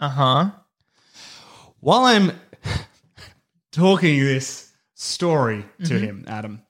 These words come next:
Speaker 2: uh, I'm just gonna take out the Ly-, Lysol. Is that what I've got?
Speaker 1: Yeah.
Speaker 2: Luminol.
Speaker 1: Luminol, yeah.
Speaker 2: Just spritz some around the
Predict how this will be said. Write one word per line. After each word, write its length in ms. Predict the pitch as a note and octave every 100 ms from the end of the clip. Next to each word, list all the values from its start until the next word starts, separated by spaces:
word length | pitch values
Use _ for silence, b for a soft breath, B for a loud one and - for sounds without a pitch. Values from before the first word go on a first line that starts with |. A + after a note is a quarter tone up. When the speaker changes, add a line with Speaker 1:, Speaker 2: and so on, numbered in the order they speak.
| _ _ _
Speaker 2:
uh, 300 | C3 C3+ C3+
I'm 60 | B B B _ _
just 100 | -
gonna 360 | C4+ A3+ G3+ - _ _ _ _ _
take 200 | - G3
out 160 | F#3 D#3+
the 80 | D3+
Ly-, 480 | C#3+ D#3+ D#3+ E3 - -
Lysol. 640 | C3+ E3+ - B3+ F#4 -
Is 80 | E3+
that 60 | G3
what 100 | G3+
I've 80 |
got? 400 | G3 C#4 - - _
Speaker 1:
Yeah. 300 | D#3 D3+ A#3
Speaker 2:
Luminol. 480 | G#3 D3 A#2 B2+ - _ -
Speaker 1:
Luminol, 500 | D#3+ C#3+ C#3+ G3+ F3
yeah. 280 | C#3 D#3 E3 B B - D3+
Speaker 2:
Just 480 | D4 C#4+ - - - _ -
spritz 480 | - - G#3+ G#3
some 360 | - D#3+ A2 - _ _ -
around 300 | C#3 C#3 C3+
the 120 | B2